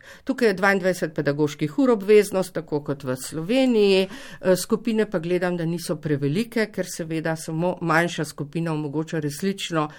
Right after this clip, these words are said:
dober kontakt z učenci in veliko komunikacije, priložnost, da učenci resnično govorijo.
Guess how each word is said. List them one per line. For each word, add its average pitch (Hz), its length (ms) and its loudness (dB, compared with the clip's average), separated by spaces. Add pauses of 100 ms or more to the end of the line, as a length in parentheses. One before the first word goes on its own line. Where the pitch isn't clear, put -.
(220)
dober 170 380 0
kontakt 147 420 2
z 147 120 -4
učenci 139 560 -2 (100)
in 151 160 -2
veliko 151 360 -2
komunikacije, 127 920 -2
priložnost, 135 640 -6
da 135 100 -6
učenci 131 380 -6
resnično 131 460 -12
govorijo. 127 580 -8